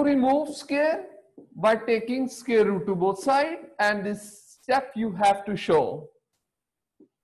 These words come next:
Two x minus three equal to zero, and the value of x would be three by two.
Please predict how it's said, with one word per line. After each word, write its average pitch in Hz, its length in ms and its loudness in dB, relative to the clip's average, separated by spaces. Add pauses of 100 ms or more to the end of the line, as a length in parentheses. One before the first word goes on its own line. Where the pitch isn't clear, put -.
(260)
Two 196 180 -4
x 208 300 -4
minus 214 440 0
three 226 200 -6
equal 220 300 -2
to 233 160 -4
zero, 240 440 -2
and 202 220 0
the 196 80 2
value 196 480 0
of 202 100 0 (120)
x 185 280 -2
would 175 240 -2
be 180 140 -2
three 165 260 -4
by 135 220 2
two. 104 320 -10